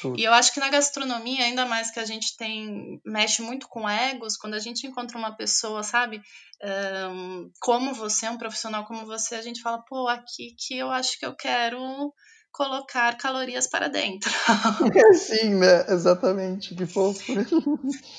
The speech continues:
Speaker 2: E é o que eu te falei, quando eu fui no, no restaurante que você trabalhava um tempo atrás e você me recebeu maravilhosamente bem,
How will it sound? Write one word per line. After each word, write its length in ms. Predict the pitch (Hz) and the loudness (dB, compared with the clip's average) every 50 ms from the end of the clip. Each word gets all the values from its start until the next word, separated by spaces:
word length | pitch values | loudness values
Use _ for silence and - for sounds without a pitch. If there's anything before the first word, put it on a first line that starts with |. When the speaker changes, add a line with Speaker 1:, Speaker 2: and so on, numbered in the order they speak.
| - - | -16 -10
Speaker 2:
E 200 | - 294 302 311 | -4 -2 0 2
é 100 | 311 311 | 2 2
o 60 | 311 | 2
que 60 | 320 330 | 0 -4
eu 40 | 330 | -4
te 80 | 330 - | -4 -2
falei, 380 | 359 339 330 302 302 285 285 | -2 2 4 4 4 4 4
quando 220 | - 262 262 262 277 | 2 -2 -2 0 -2
eu 80 | 277 | -2
fui 260 | 277 - - 262 254 | -4 -4 -6 -4 -4
no, 800 | 247 240 226 220 220 214 208 208 208 202 202 202 196 196 - - | -4 -4 -4 -4 -4 -4 -4 -4 -2 -2 -2 -2 -4 -4 -6 -4
no 180 | - 202 208 208 | -4 -4 -4 -2
restaurante 500 | 208 208 208 - 220 208 208 208 202 - | -2 -4 -4 -2 -2 -2 -2 -4 -4 -6
que 80 | - 202 | -8 -10
você 220 | 202 202 - 190 | -8 -6 -6 -6
trabalhava 540 | - 214 196 190 202 202 190 185 185 185 190 | -4 -4 -4 -2 0 2 4 4 2 2 0
um 60 | 190 | -8
tempo 240 | 202 208 196 202 202 | -8 -8 -8 -4 -4
atrás 600 | 190 190 - - 190 196 208 220 226 220 214 202 196 | -6 -4 -2 0 2 2 4 2 0 0 -4 -8 -10
e 60 | 202 | -10
você 260 | 196 202 196 - - 208 | -10 -6 -6 -6 -6 -6
me 100 | 208 214 | -6 -6
recebeu 380 | 208 208 208 - 208 202 202 208 | -6 -8 -8 -10 -10 -8 -6 -4
maravilhosamente 920 | 202 196 208 214 220 214 214 208 208 202 208 202 202 196 196 202 - - - | -2 0 2 2 0 0 -2 -6 -6 -6 -6 -6 -8 -8 -8 -8 -10 -8 -6
bem, 400 | - 185 196 208 220 214 208 | -6 -4 -4 -4 -4 -6 -8